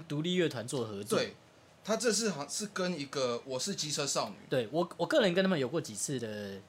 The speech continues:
Speaker 1: 交流啊。
Speaker 2: 共演吗？
Speaker 1: 他们，呃，没有，有一次游乐在那个 Rover 表演的时候，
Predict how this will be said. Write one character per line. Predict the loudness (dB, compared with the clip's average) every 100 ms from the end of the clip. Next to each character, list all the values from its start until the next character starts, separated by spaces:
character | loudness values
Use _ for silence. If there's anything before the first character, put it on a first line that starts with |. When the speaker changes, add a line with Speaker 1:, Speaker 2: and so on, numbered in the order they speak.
| -10
Speaker 1:
交 | 2 4
流 | 4 0
啊。 | -2
Speaker 2:
共 | 2 4
演 | 4 2
吗？ | -4 -8 -10 0
Speaker 1:
他 | 2
们， |
呃， |
没 | 4
有， | 4
有 | 2
一 |
次 | 0 -2 0 2
游 | 2 2
乐 | 4 2
在 | 4 4 6 4 0 -4 -6
那 | -6
个 | -6 -6 -2
Rover | 2 2
表 | 2 2
演 | 0
的 | -2
时 | -4
候， | -4 -4 -6